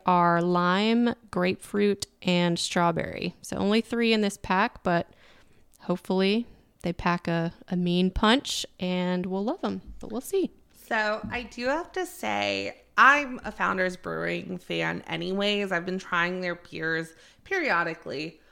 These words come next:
Speaker 2: um, as I come across them. And I actually tried the Mas Agave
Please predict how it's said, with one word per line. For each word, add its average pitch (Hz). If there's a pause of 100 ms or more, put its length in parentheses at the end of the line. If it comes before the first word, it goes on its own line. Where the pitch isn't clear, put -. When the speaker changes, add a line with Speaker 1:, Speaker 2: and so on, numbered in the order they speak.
(200)
Speaker 2:
um, 185
as 175
I 165
come 185
across 254
them. 170
And 175
I 170 (100)
actually 277
tried 185 (440)
the 190
Mas 190
Agave 165